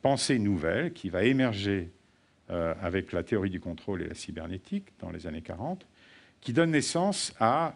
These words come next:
plusieurs branches. Et je vais parler simplement de deux branches principales, la branche du cognitivisme et de l'intelligence artificielle, et la deuxième branche, qui est, euh, celle sur laquelle on centrera une partie de l'exposé, qui est les neurosciences cognitives, computationnelles,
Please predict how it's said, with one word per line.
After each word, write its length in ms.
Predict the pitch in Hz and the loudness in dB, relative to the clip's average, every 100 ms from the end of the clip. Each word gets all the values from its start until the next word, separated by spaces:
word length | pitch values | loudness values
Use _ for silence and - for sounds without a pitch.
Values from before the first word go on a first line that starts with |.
| - | -4
plusieurs 300 | 165 143 110 | 0 2 2
branches. 500 | 85 98 160 - - _ _ _ _ - | 0 -2 -4 -8 -12 _ _ _ _ -2
Et 120 | 98 | 0
je 140 | 98 | 2
vais 60 | 113 | 2
parler 280 | 107 107 135 | 2 2 0
simplement 480 | - 104 101 131 | 0 -2 -2 -2
de 80 | 135 | -2
deux 160 | 101 131 | 0 0
branches 300 | 117 120 - | 0 -2 -2
principales, 640 | 92 - 80 - 190 185 - _ - _ _ - | -6 -6 -6 -2 0 -2 -6 _ -20 _ _ 2
la 120 | 117 | 2
branche 460 | 113 123 117 - 92 | 4 2 2 -2 -6
du 100 | 87 | -2
cognitivisme 920 | 101 98 101 104 95 107 - 82 78 | 0 0 -2 -2 -2 -2 -6 -10 -8
et 60 | 101 | -4
de 60 | 92 | -4
l'intelligence 500 | 85 85 82 80 80 | -2 -4 -6 -8 -10
artificielle, 720 | 78 - - - 131 196 190 _ _ _ _ - - | -10 -12 -14 -10 -6 -6 -8 _ _ _ _ -20 0
et 100 | 135 | 4
la 100 | 127 | 4
deuxième 340 | 120 107 98 | 4 2 2
branche, 380 | 85 113 165 165 | 2 0 0 -4
qui 260 | - 92 87 | -8 -2 0
est, 220 | 85 82 - | 0 -2 -6
euh, 40 | 85 | -14
celle 360 | - 98 85 | -4 -2 -2
sur 160 | 82 - | -4 -10
laquelle 300 | 82 - 85 | -10 -8 -8
on 80 | 85 | -10
centrera 440 | - 80 87 85 | -12 -10 -6 -6
une 80 | 78 | -6
partie 280 | - 85 87 | -8 -10 -10
de 60 | |
l'exposé, 520 | 80 - 87 92 143 165 - - - - _ | -12 -12 -10 -4 -4 -6 -14 -20 -20 -20 _
qui 200 | - 85 | -6 0
est 120 | 110 | 2
les 100 | 123 | 2
neurosciences 460 | 95 87 - 131 - | 0 -2 -2 -4 -2
cognitives, 680 | 92 85 78 - 117 131 - - | -2 -2 -6 -2 0 -2 -6 -10
computationnelles, 840 | 87 - - 78 - 82 104 127 | -10 -8 -8 -8 -6 -4 -2 -2